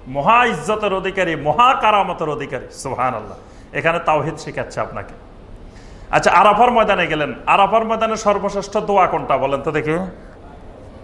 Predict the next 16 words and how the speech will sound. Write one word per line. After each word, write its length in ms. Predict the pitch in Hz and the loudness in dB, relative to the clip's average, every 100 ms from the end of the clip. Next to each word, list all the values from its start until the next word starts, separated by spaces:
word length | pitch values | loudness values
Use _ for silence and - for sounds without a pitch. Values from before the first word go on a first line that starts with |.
| 151 156 156 147 147 143 147 143 - - - 135 | -16 -14 -14 -14 -14 -14 -14 -16 -16 -14 -12 0
আলহামদুলিল্লাহ, 640 | 143 135 135 123 117 113 | 0 2 0 0 0 0
সবাই 300 | 113 143 143 135 | 0 2 2 2
পারে। 180 | 123 104 90 - - - - - 123 | 0 0 -8 -16 -20 -20 -20 -12 -2
নবী 180 | 139 175 | 0 2
সাল্লাল্লাহু 300 | 190 185 180 | 0 0 0
আলাইহি 20 | |
ওয়াসাল্লাম 0 | |
বলেন, 140 | 170 | -2
"খায়রুদ 480 | 156 262 277 269 254 175 | 0 2 4 4 2 2
দুআ 340 | 226 226 226 226 220 | 4 6 6 4 2
দোয়া 400 | 202 202 190 180 | 2 4 4 2
আরাফা।" 400 | 165 147 147 110 - - - | 2 2 2 0 -4 -16 -20
দুনিয়ার 400 | 123 202 208 202 | -6 -4 0 0
সর্বশ্রেষ্ঠ 640 | 185 220 208 196 208 196 226 | 2 -2 -2 -4 -6 -4 -2
দোয়া 260 | 226 214 | 2 2
কোথায়? 400 | 202 196 190 139 | 0 -2 0 0